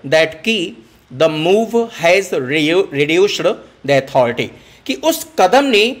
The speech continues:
has reduced the authority, Authority को सीमित कर दिया है।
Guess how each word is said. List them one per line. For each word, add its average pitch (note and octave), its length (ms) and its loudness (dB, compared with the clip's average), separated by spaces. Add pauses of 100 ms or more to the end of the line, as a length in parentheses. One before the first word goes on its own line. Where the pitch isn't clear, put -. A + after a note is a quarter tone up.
(240)
has A3+ 240 2 (140)
reduced G3 500 2
the G3 240 4
authority, C#3+ 580 -2 (400)
Authority F3+ 600 2
को D4 140 -4
सीमित D4 600 -4
कर G#3+ 140 4
दिया D#3+ 240 2
है। A#2+ 180 -6